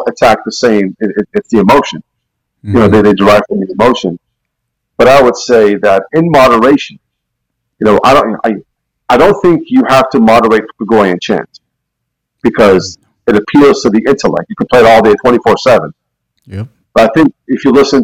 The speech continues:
Speaker 1: to, for example, a lot of people nowadays are listening to Tradiciones at the gym. I, I, a lot of guys tell me that. It's their, it's, it's, it's one of their number one,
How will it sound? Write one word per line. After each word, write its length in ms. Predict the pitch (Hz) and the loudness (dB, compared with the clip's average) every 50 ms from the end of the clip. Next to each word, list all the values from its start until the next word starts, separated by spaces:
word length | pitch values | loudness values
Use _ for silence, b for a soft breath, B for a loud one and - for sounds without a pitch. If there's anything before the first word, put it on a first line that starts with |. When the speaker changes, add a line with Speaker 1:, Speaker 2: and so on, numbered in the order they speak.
| - - | -2 -2
Speaker 1:
to, 280 | 131 120 113 107 104 - | 0 0 2 0 0 0
for 80 | 135 | -2
example, 400 | 113 107 143 147 - - 120 101 | 0 2 2 0 2 2 2 2
a 20 | 110 | 4
lot 140 | 120 135 | 4 4
of 80 | 151 135 | 2 2
people 340 | - - 151 - - 131 117 | 0 -2 -6 -4 -2 -2 0
nowadays 500 | 113 117 117 117 113 107 107 107 104 104 95 | 2 2 2 2 4 4 4 2 2 2 0
are 80 | 107 107 | 0 0
listening 280 | 117 113 - - - - | -2 -2 -4 -8 -16 -14
to 60 | 104 | -14
Tradiciones 680 | - - 107 113 101 - - 113 101 101 98 90 - 104 | -10 -6 -4 -4 -4 -2 0 0 0 0 -2 -4 -4 -6
at 100 | 104 - | -8 -8
the 80 | 95 | -8
gym. 240 | - - 104 98 85 - - _ - | -6 -4 -2 -2 -2 -4 -8 _ -2
I, 140 | - 104 104 - | 0 0 2 2
I, 80 | - - - _ _ _ _ - | 0 -2 -2 _ _ _ _ -2
a 40 | 120 | 0
lot 120 | 135 139 | 2 2
of 80 | 135 117 | 2 2
guys 200 | - - - - | 2 2 0 0
tell 140 | - 127 113 | 0 0 0
me 100 | 104 101 | 0 -2
that. 180 | 90 80 78 - _ _ _ _ _ _ _ _ _ _ _ _ - | -4 -6 -6 -8 _ _ _ _ _ _ _ _ _ _ _ _ -4
It's 160 | 117 113 - - | -4 -4 -2 0
their, 360 | 131 117 104 98 92 90 - _ _ - | 2 4 4 4 2 0 -4 _ _ -6
it's, 360 | 113 104 - - - - - - | -6 -6 -6 -8 -14 -14 -12 -10
it's, 240 | 113 107 - - - - | -10 -10 -10 -12 -8 -6
it's 180 | 127 - - - | -6 -4 -2 0
one 120 | 127 127 | 0 0
of 80 | 117 113 | 2 2
their 120 | 113 107 | 2 2
number 260 | 110 117 110 113 110 | 2 2 2 2 2
one, 360 | 104 107 104 95 92 92 - | 4 4 2 2 0 -4 -4